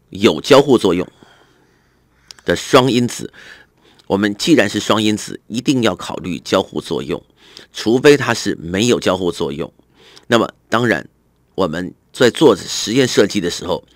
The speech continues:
我们就应该要考虑进去。那么实验设计完了以后，那么我们就来做 ANOVA 表。做 ANOVA 表的解读的部分，要先看谁呢？先看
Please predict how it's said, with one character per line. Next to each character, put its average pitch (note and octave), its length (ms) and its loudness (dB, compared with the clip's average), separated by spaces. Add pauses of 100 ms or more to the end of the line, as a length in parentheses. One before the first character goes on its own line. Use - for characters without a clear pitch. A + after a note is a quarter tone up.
(380)
我 F#2 180 -2
们 F2+ 120 -4
就 G2+ 280 0
应 G#2+ 120 -8
该 G2 120 -4
要 G2 100 -2
考 - 200 -12
虑 F#2 180 -6
进 D#2 160 -12
去。 - 240 -12 (840)
那 C3 120 2
么 A#2+ 140 2 (120)
实 - 200 -2
验 E3 100 6
设 F3 120 4
计 D3 120 2
完 G#2 180 4
了 G#2+ 60 2
以 G2 60 -2
后， G#2+ 220 -2
那 A2 180 0
么 F2 140 -4
我 D#2+ 160 -6
们 E2+ 140 -8
就 G#2 100 2
来 F2 140 -2
做 F#2 320 -2 (500)
ANOVA F#2 400 -4
表。 D#2 220 -16 (1040)
做 - 400 6
ANOVA D3 380 4
表 G2+ 220 2 (640)
的 G#2+ 200 4
解 F#2+ 240 -2
读 A2+ 160 2
的 B2 80 8
部 A#2 160 0
分， G2+ 240 0 (380)
要 C3+ 240 2
先 B2+ 240 0
看 A#2+ 180 2
谁 E2 220 -4
呢？ F2+ 160 -6 (260)
先 - 260 0
看 B2 240 0